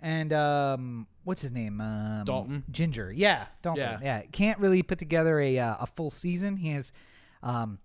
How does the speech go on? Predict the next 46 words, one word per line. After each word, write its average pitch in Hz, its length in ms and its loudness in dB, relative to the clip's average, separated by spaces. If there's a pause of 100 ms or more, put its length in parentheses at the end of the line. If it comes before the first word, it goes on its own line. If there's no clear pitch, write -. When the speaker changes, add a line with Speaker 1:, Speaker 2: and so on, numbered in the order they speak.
Speaker 1:
he's 147 140 -4
been 262 160 6
in 254 80 2
the 233 60 4
league 226 180 2
ten 190 240 4
seasons. 202 540 2
He 147 180 -2
has 139 180 4
five 175 380 6
really 165 260 2
good 151 160 -2
seasons 101 420 -6
spread 151 280 2
across 123 560 -4
all 143 240 2
ten 139 180 -6
Speaker 2:
The 147 60 6
Speaker 1:
of 143 100 2
those 127 60 4
Speaker 2:
Bobby 147 320 6
Speaker 1:
seasons. - 100 -8
Speaker 2:
Flay 139 300 2
of 135 160 2
the 131 100 2
N 135 120 0
F 139 140 0
L. 139 320 2
Speaker 1:
Yeah, 226 140 8 (240)
yeah, 196 180 -2 (140)
Speaker 2:
<laughs> - 120 -18
Speaker 1:
yeah. 180 160 -4 (500)
Uh, 202 400 8
so 226 380 8 (360)
things 302 220 2
are 370 60 -2
not 349 200 2
looking 294 200 -2
bad 208 320 4 (180)
for 196 160 0
the, 190 400 0
uh, 185 420 4
A 170 120 2
F 190 80 0
C 247 140 -2
North 160 420 -2